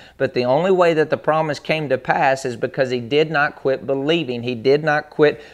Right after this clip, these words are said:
focusing on God. He did not quit worshiping. He did not quit praising. He did not quit. If he would have quit, he would have never seen the promise of God come to pass, even though it was the will of God. People think,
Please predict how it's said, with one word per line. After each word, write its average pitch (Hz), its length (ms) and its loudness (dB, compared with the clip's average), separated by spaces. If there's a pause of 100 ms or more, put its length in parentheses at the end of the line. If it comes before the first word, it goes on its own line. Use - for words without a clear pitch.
focusing 147 680 2
on 147 160 2
God. 143 260 2
He 131 140 -4
did 139 340 2
not 156 260 0
quit - 280 4
worshiping. 156 560 0
He 120 120 0
did 135 300 2
not 151 280 -2
quit 160 320 2
praising. 151 600 2 (200)
He 156 200 4
did 147 320 4
not 170 300 4
quit. 214 220 4
If - 80 0
he 170 160 4
would 233 160 6
have 190 140 -2
quit, 196 360 2 (140)
he 185 100 6
would 151 140 6
have 120 120 0
never 175 320 2
seen 165 380 -4
the 131 100 2
promise 156 480 -4
of 135 140 -4
God 139 320 2
come 165 240 -2
to 165 80 0
pass, 135 440 0
even 220 340 0
though 190 220 6
it 185 120 4
was 160 220 2
the 175 100 4
will 190 280 4
of 120 140 0
God. 120 220 2
People 196 240 2
think, 175 260 -2